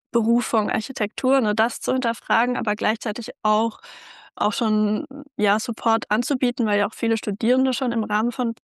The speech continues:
Praktika oder Studierendenjobs mit sehr schlechten Bedingungen, also eigentlich den schlechtesten Bedingungen konfrontiert sind. Deswegen ist das auf jeden Fall ein Ort, an dem wir ansetzen wollen und zum Teil auch Studierende schon von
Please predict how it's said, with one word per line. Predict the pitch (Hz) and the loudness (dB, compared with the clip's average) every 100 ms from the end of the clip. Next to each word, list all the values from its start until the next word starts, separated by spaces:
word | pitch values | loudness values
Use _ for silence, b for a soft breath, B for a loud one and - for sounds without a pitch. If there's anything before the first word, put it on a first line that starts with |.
| - | -8
Praktika | - 226 240 - 226 214 208 | -4 -4 -6 -4 0 2 2
oder | 208 202 - _ - | 2 -2 -4 _ -10
Studierendenjobs | - 220 226 220 220 - - - - - - _ 202 196 - - - - | -4 0 2 4 2 -2 -10 -20 -18 -20 -20 _ 0 0 -2 -6 -6 -8
mit | - 208 190 - - _ - _ _ | -2 0 0 -6 -16 _ -20 _ _
sehr | 214 208 202 | 0 2 2
schlechten | 202 196 - | 0 0 0
Bedingungen, | 202 214 202 196 - | 0 0 0 -2 -4
also | - 214 | -2 -2
eigentlich | - 208 - | -2 -2 -4
den | 208 | -4
schlechtesten | - 226 262 240 - 202 | 2 2 2 -2 0 0
Bedingungen | 196 196 196 202 | 0 0 0 -2
konfrontiert | - 208 - 214 - 233 262 | -2 -4 -4 -4 0 0 0
sind. | - 202 208 - B B B B | -2 0 0 -4 B B B B
Deswegen | 226 - 214 | -6 0 2
ist | 214 - | 2 2
das | 226 | 2
auf | 233 - | 2 2
jeden | 226 202 | 0 0
Fall | 208 202 196 | 0 2 2
ein | - 185 190 | 0 -2 -2
Ort, | 190 - - - | -4 -6 -10 -8
an | 208 190 | -6 -4
dem | 185 | -2
wir | - | -4
ansetzen | 180 185 - - 233 226 - _ _ _ _ - | -4 -6 -8 -10 -10 -10 -14 _ _ _ _ -2
wollen | 196 214 262 285 269 | 2 4 4 4 4
und | - 226 226 - - | 2 2 0 -2 -6
zum | - 220 | -2 -2
Teil | - 214 214 | 0 0 2
auch | 208 - | 0 -2
Studierende | - 208 220 220 202 | -4 0 2 2 0
schon | 208 202 | -4 -4
von | 208 202 | -2 -2